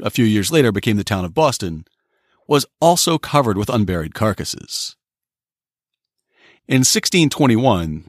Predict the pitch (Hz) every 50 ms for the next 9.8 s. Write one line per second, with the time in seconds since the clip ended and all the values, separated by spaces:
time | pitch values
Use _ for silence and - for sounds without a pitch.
0 | - - 147 - - 175 180 185 190 - 196 151 117 120 147 - 175 147 - -
1 | 120 - 120 - - - - 101 95 - - 98 92 87 - - 117 - 92 -
2 | - 160 127 95 82 - - _ _ _ _ - - 151 165 185 208 202 - -
3 | 170 156 143 135 - - 139 123 120 123 110 101 107 107 104 104 95 - - -
4 | 156 135 110 95 90 - - 151 170 156 - 175 175 180 160 147 143 131 - 139
5 | 117 - 120 104 - - 135 107 82 - - 110 139 139 - - - 185 180 143
6 | 101 104 98 95 104 117 107 - 85 78 - - 82 78 - 113 110 90 - -
7 | - - - _ _ _ _ _ _ _ _ _ _ _ _ _ _ _ _ _
8 | _ _ _ - 196 - _ - 202 202 208 202 202 190 165 156 156 151 139 135
9 | 123 120 - - - 143 156 165 180 180 165 165 151 143 -